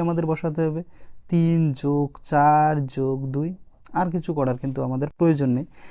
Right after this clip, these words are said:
এখন আমরা কি করব? তিন, চার এবং দুই এই যোগ করে দেব। তিন আর চার যোগ করলে সাত, সাত আর দুই যোগ করলে কত হচ্ছে? নয়। তাহলে উপরে নয় বসাবো, নিচে হচ্ছে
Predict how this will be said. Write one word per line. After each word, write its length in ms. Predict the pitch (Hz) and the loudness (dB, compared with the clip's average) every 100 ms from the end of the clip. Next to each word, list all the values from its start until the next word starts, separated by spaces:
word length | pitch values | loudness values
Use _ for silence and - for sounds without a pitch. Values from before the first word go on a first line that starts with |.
| - - | -4 2
এখন 140 | 151 190 | 4 4
আমরা 120 | 190 180 | 2 2
কি 60 | 185 175 | 2 2
করব? 160 | 175 185 208 - - - | 2 0 -2 -14 -20 0
তিন, 220 | 175 175 185 165 | 4 6 4 2
চার 200 | 165 165 170 156 | 2 2 2 0
এবং 140 | 160 156 135 | 0 0 -2
দুই 140 | 139 135 147 | -4 -2 -4
এই 80 | 156 139 | -4 2
যোগ 120 | 185 - - | 2 2 -2
করে 140 | 143 127 | -2 -2
দেব। 100 | 135 123 190 | -8 -2 4
তিন 120 | 190 180 | 4 4
আর 60 | 175 | 0
চার 140 | 180 170 160 | -2 0 -2
যোগ 100 | 160 | -2
করলে 160 | 165 160 - | -2 -2 0
সাত, 200 | 156 151 - | 0 0 -2
সাত 180 | 160 147 147 | -2 0 0
আর 60 | 135 | 0
দুই 100 | 135 135 | 0 -2
যোগ 100 | 131 | -4
করলে 160 | 147 135 131 | -2 -2 -2
কত 100 | 135 | -2
হচ্ছে? 180 | 135 - 214 143 | -4 -2 0 0
নয়। 160 | 117 - - - - - - - | -4 -10 -20 -20 -20 -20 -20 -10
তাহলে 160 | 135 143 | -2 0
উপরে 200 | 135 165 165 156 156 | 2 2 2 2 2
নয় 140 | 156 156 | 2 0
বসাবো, 260 | 151 175 175 | 0 0 2
নিচে 260 | 151 - 147 | 0 0 -4
হচ্ছে 180 | - | -4